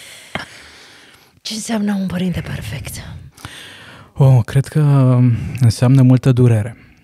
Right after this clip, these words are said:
Speaker 2: Un părinte perfect, multă suferință, multă rușine, multă neputință,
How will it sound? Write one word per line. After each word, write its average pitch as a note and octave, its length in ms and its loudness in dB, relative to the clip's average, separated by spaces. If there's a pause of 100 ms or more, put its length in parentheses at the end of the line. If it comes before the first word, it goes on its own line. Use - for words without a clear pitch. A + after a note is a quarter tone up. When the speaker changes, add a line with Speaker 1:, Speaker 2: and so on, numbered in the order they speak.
(840)
Speaker 2:
Un A2 60 4
părinte G2 380 -2
perfect, G#2 460 -6
multă A2 240 0
suferință, B2+ 800 0 (800)
multă G#2+ 440 -4
rușine, A#2+ 600 -4 (720)
multă G#2+ 280 0
neputință, C3 960 0